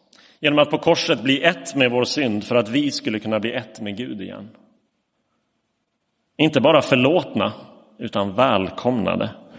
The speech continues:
omfamnade, älskade. Så kan den här världen bli hel igen.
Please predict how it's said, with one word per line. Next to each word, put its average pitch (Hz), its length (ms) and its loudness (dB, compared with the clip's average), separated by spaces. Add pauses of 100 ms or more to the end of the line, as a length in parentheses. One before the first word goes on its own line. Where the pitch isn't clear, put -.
(260)
omfamnade, 110 1000 2 (720)
älskade. 110 680 -4 (1900)
Så 156 240 2
kan 120 240 2
den 113 100 2
här 110 200 4
världen 104 420 2
bli 101 100 -2
hel 98 380 -6
igen. 110 280 -8